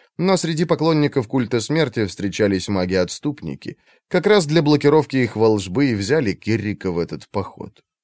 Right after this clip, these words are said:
«Вы так его просите, это же всего лишь блокировщик! Просто отдайте приказ», фыркнул Иллиан. «Его судьба страшна, и мне неимоверно жаль рискнувших жизнью ради мечты.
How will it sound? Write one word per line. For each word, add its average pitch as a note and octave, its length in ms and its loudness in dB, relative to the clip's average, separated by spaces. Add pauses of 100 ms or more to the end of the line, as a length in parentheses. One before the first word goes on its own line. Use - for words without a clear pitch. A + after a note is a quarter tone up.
(840)
«Вы F#3+ 240 6
так F3+ 240 2
его C#3+ 200 6
просите, C3+ 600 2 (180)
это D#3 260 4
же E3 120 4
всего D#3 300 4
лишь E3 180 4
блокировщик! F3 800 2 (360)
Просто D#3+ 420 6
отдайте D#3+ 420 2
приказ», G3+ 600 0 (200)
фыркнул A2+ 540 0
Иллиан. E2+ 480 -2 (580)
«Его A#3 340 4
судьба F#3 500 2
страшна, F#3 840 0 (320)
и C4 160 2
мне A3+ 300 2
неимоверно F#3+ 800 6
жаль D3+ 440 4 (100)
рискнувших E3 840 0
жизнью D3+ 600 2
ради C3 340 4
мечты. F2 760 -4